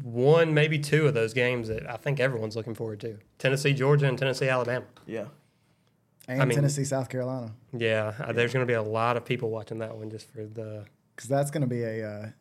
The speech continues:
Speaker 3: kind of like an F U game.
Speaker 1: Yeah. You, we've talked for a while about how we're scared of Nick Saban because he's been smiling.
Speaker 2: Mm-hmm.
Speaker 1: South Carolina should be scared of Josh Heupel. That's his revenge game.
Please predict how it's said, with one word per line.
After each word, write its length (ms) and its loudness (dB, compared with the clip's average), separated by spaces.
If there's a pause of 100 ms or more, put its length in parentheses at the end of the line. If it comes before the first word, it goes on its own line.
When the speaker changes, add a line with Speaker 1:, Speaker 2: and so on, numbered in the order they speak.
(260)
Speaker 3:
kind 160 -4
of 80 -6
like 140 -6
an 80 -8
F 240 -6
U 100 -4
game. 280 -4
Speaker 1:
Yeah. 520 -4 (460)
You, 220 2
we've 280 4
talked 320 2
for 120 2
a 80 6
while 320 4
about 160 0
how 160 2
we're 140 0
scared 340 2
of 60 0
Nick 160 0
Saban 360 0
because 240 -2
he's 120 -6
been 180 -2
smiling. 480 -2
Speaker 2:
Mm-hmm. 400 -10 (240)
Speaker 1:
South 300 -2
Carolina 360 2
should 120 -14
be 80 -8
scared 320 -8
of 60 -10
Josh 220 -10
Heupel. 320 -12
That's 400 -10
his 440 -4
revenge 360 -6
game. 240 -16